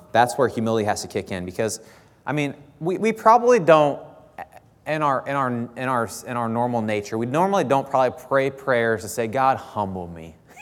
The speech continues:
You know, like, you don't, we don't really talk about that a lot. "God, I'm so arrogant, just humble me,"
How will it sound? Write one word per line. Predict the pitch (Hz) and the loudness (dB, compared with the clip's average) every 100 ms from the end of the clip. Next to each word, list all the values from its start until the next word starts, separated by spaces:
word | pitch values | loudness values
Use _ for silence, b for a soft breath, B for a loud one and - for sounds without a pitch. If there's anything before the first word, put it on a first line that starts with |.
| - | -2
You | 226 | 0
know, | 185 | 6
like, | 165 - B B B | 6 4 B B B
you | 160 | 4
don't, | 208 196 | 4 6
we | 190 | 8
don't | 214 202 | 8 8
really | 208 | 6
talk | 185 185 196 | 6 8 8
about | 165 127 - | 8 6 6
that | 104 | 4
a | |
lot. | 95 90 110 | 4 2 2
"God, | 160 156 - B B B | 6 4 2 B B B
I'm | - 156 131 | -2 0 0
so | - - - - 123 107 | -4 -6 -6 0 2 2
arrogant, | 95 101 104 107 104 113 | 0 -2 -2 -4 -8 -8
just | 135 - | -8 -8
humble | - - 104 98 95 | -10 -10 -8 -8 -8
me," | 92 92 95 | -10 -12 -14